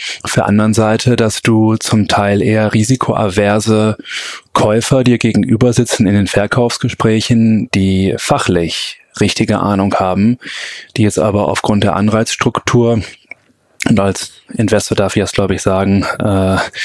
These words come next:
äh, dort vielleicht nicht, nicht unbedingt die, die, ähm, Motivation dann haben, große Risiken einzugehen, wenn sie jetzt neue Software kaufen.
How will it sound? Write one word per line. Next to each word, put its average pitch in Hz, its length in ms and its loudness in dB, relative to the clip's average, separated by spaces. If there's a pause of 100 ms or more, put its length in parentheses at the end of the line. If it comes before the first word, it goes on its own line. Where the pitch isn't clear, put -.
(640)
äh, 104 240 0
dort 104 400 0
vielleicht - 460 0
nicht, - 380 -2
nicht 113 200 0
unbedingt 113 560 2
die, 104 460 2 (120)
die, 101 420 2
ähm, - 560 0
Motivation 104 680 0
dann 101 160 2
haben, 101 280 0
große 101 320 0
Risiken 113 420 2
einzugehen, 98 760 0
wenn 95 160 0
sie 101 80 2
jetzt 98 140 0
neue 95 200 2
Software 104 360 0
kaufen. 87 500 -2